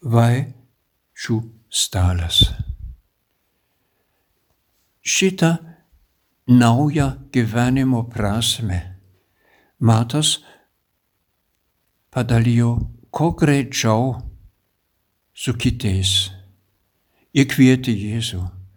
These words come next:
„Kur du arba trys susirinkę mano vardu, aš jų tarpe“, mums sako šventas raštas kitoj vietoj. Ir tikrai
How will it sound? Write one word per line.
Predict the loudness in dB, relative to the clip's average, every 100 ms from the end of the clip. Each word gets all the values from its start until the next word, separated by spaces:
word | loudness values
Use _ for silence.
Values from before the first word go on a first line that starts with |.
| _ _ _ _ _ _ _ _ _ _ _ _ _ _ _ _ _
„Kur | 2 2
du | 4 4
arba | 4 2 2
trys | -2 0 2 2
susirinkę | 0 -2 -2 0 -2 0 0
mano | 0 0 0
vardu, | 0 0 0 -2 -2
aš | -2 -2 -2
jų | -2 -2 -2
tarpe“, | 0 2 2 0 -4 -4 -8 -16 -12
mums | 2 4 4 0 -10 -14
sako | 0 2 2 0 2
šventas | 2 2 0 0 -2 -2
raštas | 0 0 -2 -4 -4 -4
kitoj | -4 -4 0 0 2
vietoj. | 2 2 0 -2 0 0 -2 -8 _ _ _ _ _ _ -2
Ir | 0
tikrai | 2 0 0 0 2 2 -2